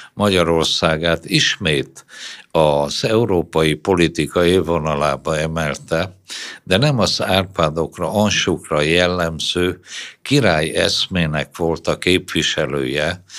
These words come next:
amit Luxemburgi Zsigmond teljes mértékben felszámolt. <clears throat> Az Árpádok, Ansuk egészen kiváló államférfiúi, politikusi,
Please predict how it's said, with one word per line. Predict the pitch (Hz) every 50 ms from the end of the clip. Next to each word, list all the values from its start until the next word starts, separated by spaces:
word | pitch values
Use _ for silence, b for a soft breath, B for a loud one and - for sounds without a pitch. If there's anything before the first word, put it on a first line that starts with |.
| B B B B B
amit | - 98 98 98 92 90
Luxemburgi | 101 127 131 123 - - 87 80 76 76 76 78 76 80 78 76
Zsigmond | - - 104 90 85 95 104 95 90 87
teljes | - - 120 117 104 85 73 69 - - -
mértékben | - 90 85 80 - - 95 87 82 82 85 78
felszámolt. | - - 95 85 76 73 - - - 80 73 62 65 69 71 - - - - - B B B B B B B B B _
<clears throat> | - 214 220 165 131
Az | 101 85 110
Árpádok, | 127 127 127 127 - - 80 76 80 76 71 -
Ansuk | 90 87 92 92 - - 82 73 -
egészen | 113 123 110 95 87 76 - - - 85 78 71 67 -
kiváló | - - 104 90 87 85 73 69 67 65 69 65 65 65 - B B B B B B B B B -
államférfiúi, | - 110 110 98 85 80 76 - - - 82 78 76 - - - 82 80 80 76 78
politikusi, | 76 - - - 98 85 85 78 - - 78 71 - - 82 73 - - - 80 73 69 67 -